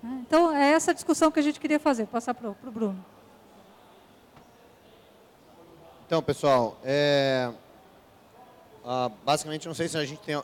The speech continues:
Speaker 2: se alguém tem alguma dúvida aí, mas acho que é, é um, o ponto que a gente queria passar isso,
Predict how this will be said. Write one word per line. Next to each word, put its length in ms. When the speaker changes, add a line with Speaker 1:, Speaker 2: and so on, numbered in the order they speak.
Speaker 2:
se 200
alguém 200
tem 100
alguma 240
dúvida 360
aí, 260
mas 500
acho 220
que 100
é, 220
é 120
um, 60
o 220
ponto 220
que 80
a 20
gente 120
queria 120
passar 380
isso, 300